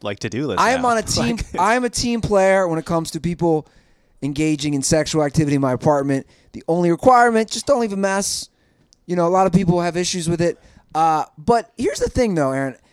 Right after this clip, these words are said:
Speaker 2: You were gone for, like, now Joe, Joe's manager, Randy, and I both thought you guys were having sex because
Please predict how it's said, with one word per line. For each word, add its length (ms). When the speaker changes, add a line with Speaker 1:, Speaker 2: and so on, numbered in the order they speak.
Speaker 2:
You 140
were 80
gone 320
for, 160
like, 360
now 60
Joe, 640
Joe's 560
manager, 580
Randy, 400
and 80
I 200
both 320
thought 280
you 140
guys 220
were 80
having 160
sex 480
because 320